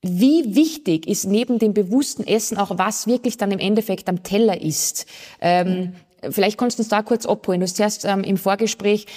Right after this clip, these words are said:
Speaker 1: Mikronährstoffe und so auch angesprochen. Vielleicht kannst du es ganz kurz erklären für einen Otto-Normalverbraucher
Speaker 2: Ja.
Speaker 1: wie mich, ähm, warum auch der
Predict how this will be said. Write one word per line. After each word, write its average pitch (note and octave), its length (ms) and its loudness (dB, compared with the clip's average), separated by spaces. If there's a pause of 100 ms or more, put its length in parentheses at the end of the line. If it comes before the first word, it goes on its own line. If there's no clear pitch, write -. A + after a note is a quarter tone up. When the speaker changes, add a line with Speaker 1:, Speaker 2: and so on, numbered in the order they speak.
(100)
Speaker 1:
Mikronährstoffe A3 920 2
und G#3 140 0
so A3 80 0
auch G3+ 100 0
angesprochen. G#3+ 580 -2
Vielleicht G#3 280 0
kannst B3+ 180 -2
du C4 60 2
es G#3+ 100 -6
ganz - 240 0
kurz B3+ 220 0
erklären G#3+ 480 0 (160)
für - 100 0
einen G#3+ 80 0
Otto-Normalverbraucher G#3 960 0
Speaker 2:
Ja. F#3+ 60 -2
Speaker 1:
wie G3 80 4
mich, A3+ 260 4 (300)
ähm, G3 280 2
warum G#3 360 0
auch G3+ 160 -2 (120)
der G#3+ 340 4